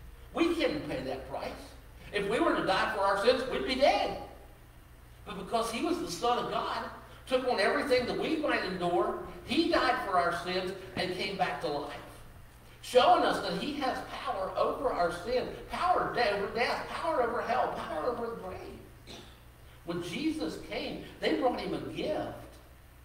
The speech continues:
for those who are dead. So we have to ask ourselves this question, "What do I give?" Now, I'll be honest with you. If you want to bring your gold to the church, I'd be okay with that.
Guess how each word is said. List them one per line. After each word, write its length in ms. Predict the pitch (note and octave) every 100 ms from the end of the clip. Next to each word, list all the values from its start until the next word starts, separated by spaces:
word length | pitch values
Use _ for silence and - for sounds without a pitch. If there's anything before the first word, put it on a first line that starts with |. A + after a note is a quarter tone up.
| - - - - - - - - -
for 100 | E3
those 240 | D#3+ D#3+
who 100 | D#3+
are 200 | - -
dead. 260 | C3 - - - - - - - - - - - -
So 160 | B3
we 60 | D#4
have 100 | G4
to 80 | - - -
ask 180 | A#3+ -
ourselves 440 | A3+ - - -
this 100 | F3
question, 560 | - - - - - G#2+ - - - D#3+
"What 380 | E3+ G#3 - -
do 140 | B3+ C#4 -
I 280 | - - B2 F3+ - -
give?" 220 | G4 - - - - - - - - - - - - -
Now, 200 | F#4 -
I'll 120 | -
be 60 | D3+
honest 360 | D3+ - C#3+
with 120 | C#3+ D3 D3+
you. 100 | - - - -
If 120 | -
you 120 | A#3 B3+
want 160 | E3
to 40 | C#3
bring 180 | D3
your 120 | C#3 C#3
gold 320 | C3+ A#2+ B2
to 60 | A#2+
the 120 | A#2+
church, 260 | C#3 D#3 - -
I'd 140 | -
be 80 | A2
okay 300 | A2 - - -
with 160 | -
that. 720 | - F#4+ F#4+ F4 - - -